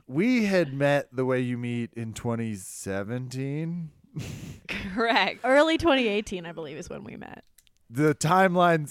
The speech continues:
Speaker 1: I'm not gonna get into the timelines because of some pre-production discussions we had, but we had a friend, we met Hannah via the app, we had played, uh, you know, wanted to go together.
Speaker 3: I had met these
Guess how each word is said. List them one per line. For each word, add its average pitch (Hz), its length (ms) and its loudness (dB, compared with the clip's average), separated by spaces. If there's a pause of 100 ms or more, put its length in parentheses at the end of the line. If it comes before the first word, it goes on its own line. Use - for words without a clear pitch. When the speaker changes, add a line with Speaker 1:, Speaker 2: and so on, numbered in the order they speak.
Speaker 1:
I'm 202 140 2
not 208 160 2
gonna 170 120 -2
get 156 140 2
into 139 160 -2
the 113 160 -8
timelines 120 680 -2
because 113 300 -4
of 104 100 -6
some 98 220 -10
pre-production 117 1300 -6
discussions 123 540 -4
we 131 160 0
had, 147 200 2 (520)
but 214 280 6
we 214 440 2
had 185 180 6
a 180 60 6
friend, 170 800 2 (200)
we 156 140 -2
met 165 340 2
Hannah 156 320 -2
via 147 240 -2
the 143 200 -2
app, 147 260 0
we 135 160 -6
had 123 200 -8
played, 139 540 -2 (120)
uh, 127 440 -4 (380)
you 110 80 -10
know, 123 180 -12 (140)
wanted 101 220 -10
to 117 40 -10
go 123 120 -4
together. 131 440 -8
Speaker 3:
I 240 120 -4
had 330 160 -2
met 277 340 -6
these 254 320 -4